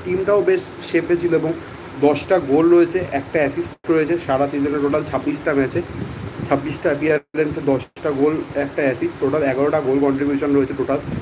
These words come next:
all over। আমরা কিন্তু হিরোশি ইবুসুকে নিয়ে এখন কথা হচ্ছে, তাছাড়াও কিন্তু এফসিবিকে নিয়েও কথা হবে একটু পরে।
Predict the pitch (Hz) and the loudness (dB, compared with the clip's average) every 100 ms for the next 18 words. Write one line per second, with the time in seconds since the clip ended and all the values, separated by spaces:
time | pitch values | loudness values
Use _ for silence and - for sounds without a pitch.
0 | - 135 143 135 147 - - - 160 190 | -2 2 4 4 2 -4 -8 0 2 4
1 | 190 196 202 - 139 175 175 - 202 190 | 4 2 0 2 4 6 4 -2 -6 -6
2 | 160 156 180 165 175 170 165 156 160 160 | -4 0 2 4 4 4 2 2 0 0
3 | 160 - 147 135 151 151 151 190 175 151 | -2 -2 0 0 2 2 2 0 0 2
4 | 143 185 190 165 160 165 156 143 - 170 | 2 2 4 2 0 2 2 2 0 -2
5 | 170 170 160 170 151 - 139 143 131 131 | 2 0 2 2 0 -2 -2 0 0 0
6 | 143 135 - 135 127 | 0 -2 -2 -2 0